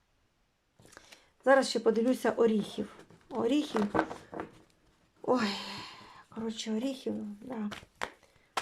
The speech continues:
Оріхів, орішок, але йому достається, бідненькому.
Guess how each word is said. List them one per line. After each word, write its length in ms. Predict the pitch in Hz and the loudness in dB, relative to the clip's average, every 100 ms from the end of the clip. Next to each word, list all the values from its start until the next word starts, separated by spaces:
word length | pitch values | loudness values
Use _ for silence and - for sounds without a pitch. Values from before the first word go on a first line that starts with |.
| - | 2
Оріхів, 460 | 226 262 262 233 | 4 4 2 4
орішок, 400 | 220 269 269 226 220 | 4 4 2 -2 0
але 240 | 214 226 | 4 6
йому 340 | 220 220 214 220 | 6 4 2 2
достається, 600 | 214 214 226 254 254 202 | 2 2 2 2 2 0
бідненькому. 640 | 214 208 196 - 202 196 | 2 2 -2 -2 -2 -4